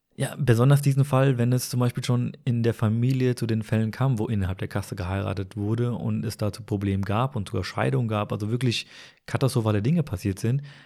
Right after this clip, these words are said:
hat man trotzdem oder beharrt man trotzdem darauf, dass es weiterhin in diesem System bleibt,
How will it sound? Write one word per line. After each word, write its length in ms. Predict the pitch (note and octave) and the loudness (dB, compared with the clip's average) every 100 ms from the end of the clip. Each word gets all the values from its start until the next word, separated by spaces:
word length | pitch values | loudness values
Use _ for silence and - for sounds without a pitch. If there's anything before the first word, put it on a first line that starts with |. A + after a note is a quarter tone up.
| _ _ | _ _
hat 240 | - - | -16 -2
man 200 | A2+ G3 | 2 2
trotzdem 480 | - D3+ D3 D#3+ D3+ | 2 -2 0 0 2
oder 140 | A#2+ G2 | 2 0
beharrt 380 | F#2+ G#2 D3 | 0 0 -2
man 160 | C#3+ A#2 | 0 -2
trotzdem 360 | - C3+ - A#2 | -2 -6 -4 -4
darauf, 380 | G#2+ A2 A2+ | -2 -2 -4
dass 180 | - G2+ | -4 -6
es 240 | G#2 F#2+ C#3 | -4 -8 -12
weiterhin 760 | A2+ G2+ A#2+ B2+ G#2+ A2 A2 | -4 0 0 0 -2 0 -2
in 200 | - A2+ | -6 -4
diesem 260 | G2 G#2+ G#2+ | -2 0 -2
System 420 | G#2 - - F2 | -2 -6 -6 -6
bleibt, 360 | F2+ G2 A#2 | -4 -4 -4